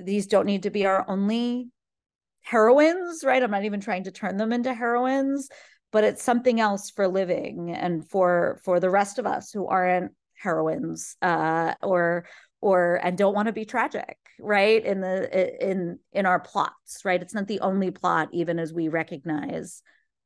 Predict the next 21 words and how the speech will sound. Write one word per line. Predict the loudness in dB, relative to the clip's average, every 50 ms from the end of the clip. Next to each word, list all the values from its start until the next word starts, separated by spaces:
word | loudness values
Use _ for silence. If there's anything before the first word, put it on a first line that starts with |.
| _ _ _ _ _ _ _ _
the | -2 -2
deep | -2 0 -2 -4 -4 -4 -6
violence, | -6 -4 -2 -2 0 0 -2 -2 -4 -6 -8 -14 -16 -16 -18 -12 -6 -4
um, | -2 -2 -2 -2 -4 -4
and | -4 -4
the | -4
deep | -4 -2 -4 -4 -4 -4
vulnerability. | -4 -4 -2 -2 -2 -4 -2 -2 -2 0 0 0 -2 -2 -2 -4 -4 -6 -8 -10 -12 -14 -20 -20 _ _ -2
We | -2 2 4
recognize | 4 2 2 2 0 -2 0 0 -2 -2 -4 -8 -12 -18
how | -18 -12 -6 -2 -2 -2
people | -2 -2 -6 -4 -2 0 0 0
have | -2 -2
lived | 0 0 0 0 -2 -4 -14 -12
through, | -4 0 2 2 2 2 2 0 -4 -4 -6 -6 -8 _ _ _ _ _ _ _ _ -4
uh, | -2 0 0 0 0 -2
in | -2 -2 -2 0
various | 0 0 0 0 0 0 -2 -4 -6
way, | -4 -4 -2 -2 -4 -4 -6
complicated | -4 -4 -4 -4 -4 -4 -6 -6 -6 -8
ways. | -10 -12 -12 -14 -18 -20 -20